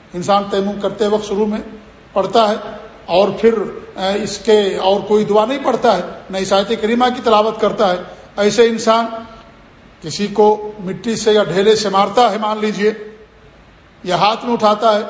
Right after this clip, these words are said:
تو کیا اس کو پڑھتا ہے کہ "منہا خلقناکم وفیہا نعیدکم ومنہا نخرجکم تارۃ اخری"؟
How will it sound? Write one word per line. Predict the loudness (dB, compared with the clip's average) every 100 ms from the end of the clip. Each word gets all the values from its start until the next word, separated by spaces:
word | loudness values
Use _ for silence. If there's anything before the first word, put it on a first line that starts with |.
| -12 -18 -14
تو | -6
کیا | -2
اس | 0 0
کو | -2
پڑھتا | -2 -4 2 2
ہے | 2 -6 -16 -20 -20 -20 _ _ _ -20 _ -8
کہ | -4 -4 -6 -18 -20 -10
"منہا | -2 0 0
خلقناکم | 0 0 2 0 0 -6
وفیہا | -4 -2 0
نعیدکم | 0 0 -2 -2 -4 -6 -10 -20 -12
ومنہا | -6 -4 0 0 0 -8
نخرجکم | -6 -4 -4 -6 -2
تارۃ | 0 0 0
اخری"؟ | -4 0 0 0